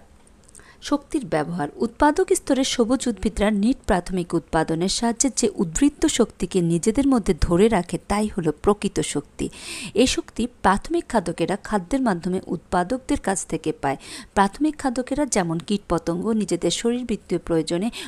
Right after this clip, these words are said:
ওই অর্জিত শক্তি খরচ করার পর যে উদ্বৃত্ত শক্তি তাদের দেহে আবদ্ধ করে রাখে, তাই হলো গৌণ খাদকের প্রকৃত শক্তি। এভাবে খাদ্য শৃঙ্খলের বিভিন্ন ধাপে প্রকৃত শক্তির পরিমাণ কমে এবং পরবর্তী স্তরে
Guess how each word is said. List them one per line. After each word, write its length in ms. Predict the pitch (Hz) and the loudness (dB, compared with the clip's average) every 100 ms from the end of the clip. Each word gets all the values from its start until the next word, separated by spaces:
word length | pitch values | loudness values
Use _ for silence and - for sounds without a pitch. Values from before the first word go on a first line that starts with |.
| - | 0
ওই 120 | 214 | 2
অর্জিত 460 | - 262 - 349 330 | 4 2 2 -2 -2
শক্তি 380 | - - - | -2 -6 -8
খরচ 360 | - - 220 - | -6 -4 -2 -2
করার 200 | 220 185 | -2 -2
পর 180 | 180 170 - | -2 -4 -4
যে 120 | - | -4
উদ্বৃত্ত 500 | - 165 - 277 - | -6 -6 -4 -4 -4
শক্তি 360 | 285 214 202 180 | -4 -4 -4 -4
তাদের 320 | 180 165 165 156 | -2 -2 -4 -4
দেহে 200 | 208 220 - | -2 -2 -4
আবদ্ধ 400 | 165 170 220 - | -4 -2 -4 -2
করে 260 | 247 175 160 | -4 -2 -2
রাখে, 320 | 165 - 247 - - - | -4 -6 -8 -8 -16 -2
তাই 200 | 226 208 | 2 2
হলো 320 | 208 180 165 151 _ | 0 -4 -4 -8 _
গৌণ 360 | - 180 196 233 | 0 2 2 -2
খাদকের 520 | - 196 170 185 262 262 - - | -4 -4 -4 -6 -8 -8 -16 0
প্রকৃত 380 | 277 269 208 151 | 0 0 -2 -4
শক্তি। 460 | - 147 - - 143 - - | -4 -8 -8 -10 -10 -10 -4
এভাবে 400 | - 339 339 226 262 - - | 0 2 2 0 -2 -12 -4
খাদ্য 360 | 302 277 277 | 2 2 0
শৃঙ্খলের 520 | 320 - 285 285 240 208 | -4 0 0 0 -2 0
বিভিন্ন 420 | 202 190 185 175 | 0 0 -2 -4
ধাপে 380 | 185 160 233 285 | -2 -4 -2 -4
প্রকৃত 440 | - 302 302 247 | -2 -4 -2 -4
শক্তির 400 | 226 175 - 185 | -2 -4 -4 -6
পরিমাণ 440 | 202 160 160 160 | -4 -2 -2 -4
কমে 320 | 175 175 196 262 | -2 -2 0 -2
এবং 180 | 233 233 | -4 -2
পরবর্তী 500 | 262 311 381 - - | 0 0 -2 -4 -8
স্তরে 400 | 185 - 165 226 | -8 -2 0 0